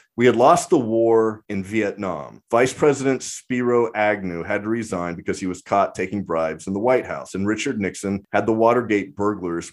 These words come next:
break into the Democratic National Headquarters because he was so paranoid. I mean, fucking Nixon had won the election by the biggest landslide in history. He was just insane.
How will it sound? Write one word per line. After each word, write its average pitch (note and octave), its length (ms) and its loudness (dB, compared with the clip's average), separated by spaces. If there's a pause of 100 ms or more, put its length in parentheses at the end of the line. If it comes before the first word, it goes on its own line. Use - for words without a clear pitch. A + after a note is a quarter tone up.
break G#2 260 -2
into A2 140 -2
the G2+ 120 -2
Democratic F#2+ 580 -4
National E2 300 -6
Headquarters A2 480 2
because F#2 260 -6
he F2+ 60 -4
was F2 120 -8
so E2 120 -4
paranoid. F2 680 -4
I - 80 -2
mean, A2+ 160 2
fucking D3+ 520 4
Nixon A#2+ 360 -2
had F#2 180 -6
won A2 260 -4
the A#2 80 2
election G2 420 -2
by F2 140 -4
the E2+ 100 -6
biggest G2 380 -4
landslide F#2 400 -4
in D#2+ 80 -8
history. E2 520 -6
He C3 120 4
was C3+ 180 4
just - 260 0
insane. G2 720 -4